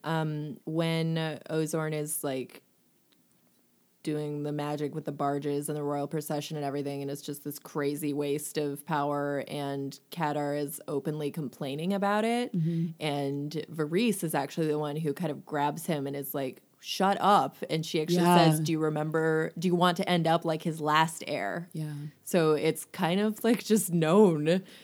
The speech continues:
Speaker 1: in that book that he's po-, he just poisons people who he doesn't like.
Speaker 2: Totally. And I would, and he,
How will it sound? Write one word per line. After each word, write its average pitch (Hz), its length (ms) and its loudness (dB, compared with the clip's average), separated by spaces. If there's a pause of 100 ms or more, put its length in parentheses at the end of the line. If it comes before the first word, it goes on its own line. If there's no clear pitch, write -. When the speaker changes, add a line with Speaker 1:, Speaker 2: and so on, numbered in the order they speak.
(140)
Speaker 1:
in 170 160 2
that 180 240 4
book 151 220 0
that 147 100 0
he's 151 400 -2
po-, - 220 -8
he 160 120 -4
just 143 200 -8
poisons 147 440 -4
people 139 300 -4
who 160 120 -4
he 139 100 -4
doesn't 131 260 -6
like. 143 440 -8
Speaker 2:
Totally. 156 360 4
And 160 300 0
I 180 80 4
would, 180 220 2
and 185 120 4
he, 185 260 4